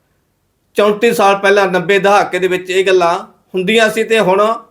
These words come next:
ਹੁਣ ਤਾਜ਼ਾ ਹੋਣ ਲੱਗ ਪਈਆਂ। ਤੇ ਪਹਿਲਾਂ ਤੁਹਾਨੂੰ ਮੈਂ ਇੱਕ ਬਿਕਰਮਜੀਤ ਸਿੰਘ ਮਜੀਠੀਏ ਦੀ ਜਿਹੜੀ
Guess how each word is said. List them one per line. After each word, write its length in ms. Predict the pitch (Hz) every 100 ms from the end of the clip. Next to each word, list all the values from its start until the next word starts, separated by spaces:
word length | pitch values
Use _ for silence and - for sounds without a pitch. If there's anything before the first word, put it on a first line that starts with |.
| _
ਹੁਣ 240 | 175 196
ਤਾਜ਼ਾ 320 | 202 190 208 202
ਹੋਣ 200 | 180 180
ਲੱਗ 160 | 170
ਪਈਆਂ। 380 | 160 190 196 156 - _ _ _ _ _ _ _ _ _ _ _ _ _ _ _ _ _ _ _ _ _
ਤੇ 80 | 214
ਪਹਿਲਾਂ 360 | 196 214 240 240
ਤੁਹਾਨੂੰ 300 | 247 208 214
ਮੈਂ 120 | 226
ਇੱਕ 180 | 220 233 226 220 226 - _ -
ਬਿਕਰਮਜੀਤ 800 | 143 151 170 220 214 208 185 196
ਸਿੰਘ 200 | 226 220
ਮਜੀਠੀਏ 500 | 202 170 185 202 214
ਦੀ 120 | 214
ਜਿਹੜੀ 460 | 208 208 208 175 175